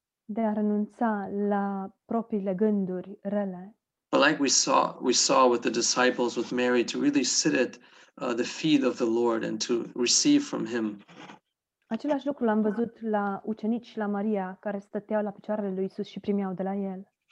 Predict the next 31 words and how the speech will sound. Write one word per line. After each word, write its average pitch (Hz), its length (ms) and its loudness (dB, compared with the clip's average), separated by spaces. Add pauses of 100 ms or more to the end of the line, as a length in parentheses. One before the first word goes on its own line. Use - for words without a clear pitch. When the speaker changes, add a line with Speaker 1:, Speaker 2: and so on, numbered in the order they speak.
(560)
Speaker 2:
Yeah, 117 160 -12
Father, 120 380 0
you 123 200 4
are 127 100 4
in 110 60 -4
heaven. 104 540 -4 (1400)
Speaker 1:
Tată, 202 220 -4
Speaker 2:
And, 214 200 -2
Speaker 1:
tu 220 40 -2
ești - 0 -
în 226 60 0
Speaker 2:
uh, 208 340 -6
Speaker 1:
ceruri. 220 300 -8 (640)
Speaker 2:
and 117 220 -2
you 139 180 6
are 127 100 6
so 147 440 4
much 120 340 0 (120)
higher 123 340 2
than 107 200 -6
we 110 200 -2
are. 101 260 -10 (520)
Speaker 1:
Și - 160 -8
tu 226 120 -6
ești 226 600 -2 (200)
mult 240 460 4
mai 202 500 0 (840)
înalt 214 640 0
decât 196 300 -6
noi. 196 340 -6 (320)
Speaker 2:
So, 120 600 2